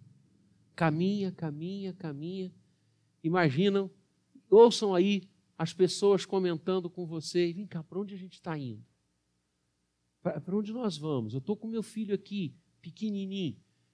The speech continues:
de dois, três, gente no colo, é, gestante. Mas pra onde Moisés tá levando a gente?" Vão perguntar pra ele,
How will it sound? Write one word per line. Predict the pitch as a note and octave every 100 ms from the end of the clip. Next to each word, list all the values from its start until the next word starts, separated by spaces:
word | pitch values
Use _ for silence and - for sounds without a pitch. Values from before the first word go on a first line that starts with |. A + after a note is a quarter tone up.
| _
de | B2+ D#3
dois, | C3+ G3+ E3 -
três, | - F#3+ F#3 C#3+
gente | C#3+ F#3+ F#3
no | G3 G3
colo, | - G3+ G3 C#3 G2+ _ _ _ _
é, | E3 F3+
gestante. | C#3 F#3+ - - A3 A3 F#3 - C#3+ _ _
Mas | F#3+ G3
pra | G#3+ G#3
onde | B3+ C4 G#3
Moisés | G#3+ G3 E3 G3+ -
tá | F#3+
levando | E3+ D3 E3 C#3+
a |
gente?" | A#2 A#2 F#2 - _ _ _ _ _
Vão | D#3+ B3+
perguntar | A3+ G3 F#3+ F#3+
pra | E3+ D#3
ele, | C#3+ G#2+